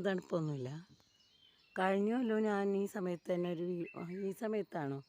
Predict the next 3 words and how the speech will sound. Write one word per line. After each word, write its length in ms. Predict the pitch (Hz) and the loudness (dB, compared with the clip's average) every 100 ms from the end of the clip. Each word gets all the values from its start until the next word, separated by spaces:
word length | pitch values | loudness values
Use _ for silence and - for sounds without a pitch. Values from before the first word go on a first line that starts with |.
| _ _ _ _ _ _ - _ _ - | _ _ _ _ _ _ -20 _ _ -8
ഡിസംബറിലാണോ 800 | 156 - 160 151 147 147 147 139 135 135 135 156 _ _ _ _ _ _ _ _ 165 | -8 -6 -4 -2 -2 -2 -2 -4 -6 -8 -10 -12 _ _ _ _ _ _ _ _ -2
വയനാട്ടിൽ 480 | 165 156 160 135 151 156 | 0 2 -2 -2 0 2
വന്ന 200 | 151 | 2